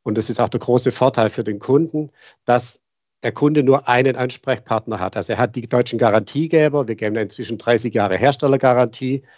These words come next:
Das können wir nicht einfach nur so machen, sondern da steckt schon einiges an Know-how und an Engineering dahinter. Und, ähm, der Kunde hat den Vorteil, dass, sollte er mal ein Problem haben,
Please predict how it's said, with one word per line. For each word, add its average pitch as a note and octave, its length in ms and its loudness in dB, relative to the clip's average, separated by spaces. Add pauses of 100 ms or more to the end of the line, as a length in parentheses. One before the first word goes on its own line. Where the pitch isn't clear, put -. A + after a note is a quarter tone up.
(180)
Das A2+ 160 -4
können B2 200 2
wir A#2+ 60 4
nicht B2 180 0
einfach A#2+ 300 0
nur G#2+ 120 -2
so B2 220 2
machen, C#3+ 320 2
sondern A#2 240 -6
da A2+ 160 -2
steckt - 320 -6
schon C3 140 -2
einiges C3 420 2
an A#2 100 0
Know-how G#2+ 420 4
und A#2+ 100 2
an A2+ 80 -2
Engineering A#2 640 -2
dahinter. D3 600 2 (640)
Und, C3+ 500 2
ähm, B2+ 400 2 (800)
der C3 100 4
Kunde E3 360 4
hat C3+ 140 0
den A#2+ 120 0
Vorteil, C#3 420 0
dass, A2+ 280 -6 (120)
sollte C3 340 0
er B2+ 140 2
mal A#2+ 160 0
ein A2+ 80 -8
Problem A2 480 -2
haben, A#2+ 260 2